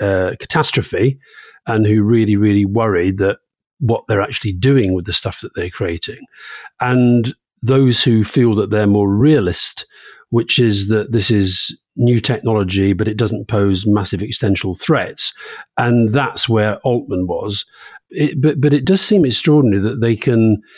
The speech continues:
despite them being massive, incredibly powerful, wealthy companies,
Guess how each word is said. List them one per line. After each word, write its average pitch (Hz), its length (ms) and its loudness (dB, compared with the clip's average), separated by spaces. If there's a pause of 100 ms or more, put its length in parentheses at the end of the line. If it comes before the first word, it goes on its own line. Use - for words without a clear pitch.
(680)
despite 180 460 2
them 156 160 4
being 123 280 2
massive, 120 960 2 (300)
incredibly 127 920 0
powerful, 113 560 -2
wealthy 113 420 0
companies, 92 680 -2